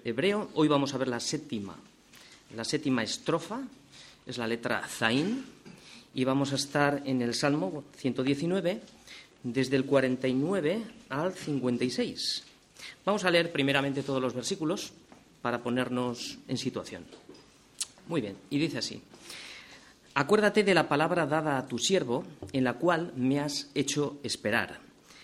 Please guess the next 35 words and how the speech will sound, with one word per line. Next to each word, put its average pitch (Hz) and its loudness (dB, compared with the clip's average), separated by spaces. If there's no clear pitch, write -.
Ella 170 6
es 175 2
mi 151 4
consuelo 156 4
en 165 4
mi 156 4
aflicción, 190 2
porque 143 2
tu 143 4
dicho 190 0
me 139 2
ha 147 4
vivificado. 127 0
Los - 0
soberbios 170 4
se 175 2
burlaron 160 4
mucho 156 2
de 123 4
mí, 160 2
mas 110 -4
no 135 4
me 143 4
he 139 6
apartado 135 2
de 123 2
tu 123 0
ley. 131 2
Me 117 4
acordé, 123 0
oh 151 6
Jehová, 139 4
de 127 2
tus 120 -4
juicios, 151 0